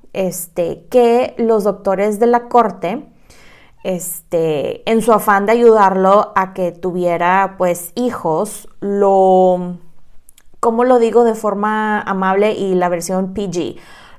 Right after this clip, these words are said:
Lo estimulaban <laughs> lo suficiente para que pudiera sacar su esperma, este, y se ponían a estudiar sus espermatozoides.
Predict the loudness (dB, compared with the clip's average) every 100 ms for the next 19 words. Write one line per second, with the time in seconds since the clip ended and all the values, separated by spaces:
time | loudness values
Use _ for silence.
0 | -6 -2 0 2 2 2 2 2 2 0
1 | -2 -6 -8 _ -4 -4 2 4 4 6
2 | 6 6 4 2 0 -4 -8 -6 0 0
3 | 2 -4 -4 -4 2 2 0 -4 -6 -6
4 | 2 2 2 0 0 2 4 2 2 0
5 | -2 -2 -2 -2 0 2 4 2 2 0
6 | -6 -18 -20 -20 -20 -20 -20 -6 -2 -2
7 | -4 -2 0 0 -2 -6 -2 -2 -2 0
8 | 0 0 -4 -4 -4 -2 -2 -2 -2 -2
9 | -4 -6 -8 -6 -8 -6 -4 0 0 0
10 | -2 -4